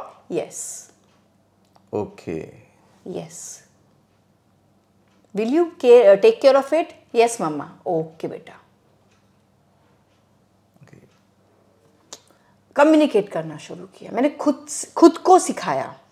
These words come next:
Speaker 2: हम्म।
Speaker 1: See, learning is forever।
Speaker 2: Forever, forever।
Speaker 1: So, मेरा रोज़ वो एक <laughs> in a positive way, in a, हाँ, मेरा वो भी होता है कि यार दस मिनट खाना खाने दे मुझे पीसफुली, you know?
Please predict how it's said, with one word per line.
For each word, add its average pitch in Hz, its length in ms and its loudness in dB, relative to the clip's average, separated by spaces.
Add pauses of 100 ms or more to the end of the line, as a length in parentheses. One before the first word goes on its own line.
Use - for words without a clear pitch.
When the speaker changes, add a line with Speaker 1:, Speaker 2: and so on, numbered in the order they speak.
(120)
Speaker 2:
हम्म। 95 300 -14 (320)
Speaker 1:
See, 349 140 0
learning 254 380 4
is 320 140 -2 (500)
forever। 247 500 8 (300)
Speaker 2:
Forever, 90 280 -8 (160)
forever। - 540 -14
Speaker 1:
So, - 40 -6
मेरा 339 280 4
रोज़ 277 640 6
वो 311 80 6
एक 302 200 6 (680)
<laughs> - 520 -10
in 254 100 6
a 302 80 12
positive 294 720 10
way, 320 400 0
in 254 100 4
a, 254 140 6 (100)
हाँ, 208 260 6
मेरा 233 180 6
वो 196 160 6
भी 269 100 4
होता 403 260 6
है 320 100 4
कि 330 180 -2 (320)
यार 254 200 -4
दस 175 260 -6
मिनट 185 120 -10
खाना 151 280 -10
खाने 190 300 -8
दे 160 160 -8
मुझे 175 240 -12
पीसफुली, - 640 -16 (760)
you 202 120 0
know? 277 180 -4